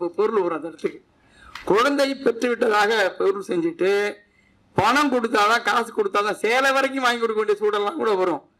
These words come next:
காசு கொடுத்தாதான் போ-, நாங்க விடுவாங்கன்னு சொல்லிட்டு கு-, கு-, கு-, பொட்டுக்கடலை சர்க்கரை அல்லது சர்க்கரை வாங்க, இது வாங்குறது. அதுக்குன்னு சில பாடல்களையும் பாடுவாங்க. நான் ஒரே ஒரு பாட்டு மட்டும் ஒரு நிமிடம்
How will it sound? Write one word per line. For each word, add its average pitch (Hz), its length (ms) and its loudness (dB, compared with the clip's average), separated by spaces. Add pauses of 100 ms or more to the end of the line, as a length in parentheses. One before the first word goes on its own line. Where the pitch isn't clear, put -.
(500)
காசு 220 340 0
கொடுத்தாதான் 208 580 0
போ-, 190 400 0
நாங்க 185 280 -2
விடுவாங்கன்னு 180 480 0
சொல்லிட்டு 175 380 -2
கு-, 226 120 -2
கு-, 208 200 0
கு-, 185 240 -2
பொட்டுக்கடலை 196 360 0
சர்க்கரை 180 340 -4
அல்லது 180 320 -4
சர்க்கரை 175 420 -4
வாங்க, 170 240 -4
இது 170 120 -2
வாங்குறது. 160 440 -6 (380)
அதுக்குன்னு 277 540 2
சில 240 180 2
பாடல்களையும் 247 840 2
பாடுவாங்க. 190 340 0
நான் 170 160 -2
ஒரே 202 160 2
ஒரு 220 300 2
பாட்டு 214 280 0
மட்டும் 220 260 -4
ஒரு 196 180 2
நிமிடம் 208 480 0